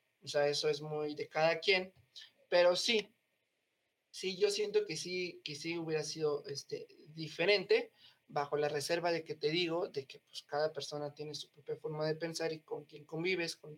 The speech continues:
con, con, con quien tienes ese primer contacto, es el primer enfrentamiento, si, si yo lo puedo llamar de alguna manera, que tú tendrías. Y respondiendo a la, a la pregunta de que si hay alguna asociación,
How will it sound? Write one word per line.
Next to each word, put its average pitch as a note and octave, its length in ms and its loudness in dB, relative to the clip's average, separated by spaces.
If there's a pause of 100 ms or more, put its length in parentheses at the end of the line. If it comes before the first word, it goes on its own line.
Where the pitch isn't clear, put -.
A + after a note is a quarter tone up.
con, - 200 -8 (100)
con, D#3+ 180 -8 (180)
con D#3+ 160 -8
quien D3 200 -8
tienes G#3+ 300 0
ese F#3 200 -8
primer D3 340 -6
contacto, D3+ 640 -4 (720)
es D3 440 2 (140)
el D3 160 2
primer D3 280 -2
enfrentamiento, D3 1200 0 (160)
si, - 280 -8
si - 380 -8
yo D3+ 100 0
lo D3 160 -4
puedo D3+ 160 4
llamar D3 380 2
de D3 140 4
alguna D3 380 -2
manera, D3 500 -2 (800)
que D#3 120 -6
tú D3+ 180 -10
tendrías. D#3 720 2 (600)
Y F#3+ 420 4
respondiendo E3 600 4
a F3 60 4
la, E3+ 100 0
a D#3 120 -2
la D3+ 160 4
pregunta E3 480 -2
de D3 160 -4
que C3+ 140 -14
si D3 140 -6
hay D3+ 40 2
alguna D3 340 -2
asociación, D#3+ 880 -2